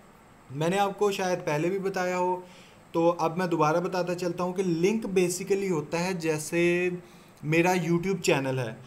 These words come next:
मैं आपको WhatsApp में उसका link send करता हूँ। जब आप उस link पे click करते हो तो आपको WhatsApp पे ही मेरी वो video सारी शो नहीं होती, बल्कि आपका जो mobile है वो आपको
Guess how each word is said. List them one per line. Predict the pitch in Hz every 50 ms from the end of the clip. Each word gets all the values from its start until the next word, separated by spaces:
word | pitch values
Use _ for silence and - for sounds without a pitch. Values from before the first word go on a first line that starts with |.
| - - - - 160
मैं | 170 180
आपको | 185 190 180 170 202 202
WhatsApp | 175 175 170 170 - - 202 196 190 175
में | 202 202
उसका | 202 190 190 - 220 214
link | 208 196 185 190 208 220 214
send | - - 180 170 170 170
करता | 165 165 - - - 127
हूँ। | 127 131 131
जब | 151 170 175
आप | 180 185 175 180
उस | 185 170 175 - - 185
link | 175 170 165 180 196 185
पे | - - 202
click | 202 202 - 202 208 220 220 -
करते | 180 160 165 - 160 151
हो | 156 160 175
तो | 175 202 175 - 151
आपको | 151 156 160 160 160 - 196
WhatsApp | 180 156 156 156 - - - 196 190 190 190 - -
पे | 185
ही | 180 180 151 180 202 220
मेरी | 202 196 196 180 175 180 180
वो | 185 180
video | 170 170 170 170 170 175 175 165
सारी | - - 170 165 165 170
शो | 170 - 165 156 156
नहीं | 156 165 185
होती, | 202 190 - - 117 110 110 - - - - - - - - 135
बल्कि | 143 165 175 175 175 220 226 220 220 - 151
आपका | 151 156 165 175 190 180 175 - - 214 208 208
जो | 196 196 202
mobile | 196 180 165 156 151 151 156 175 190 190
है | 180 175 180 185 196
वो | 185 175 185 180 175 147
आपको | 151 156 160 156 151 190 196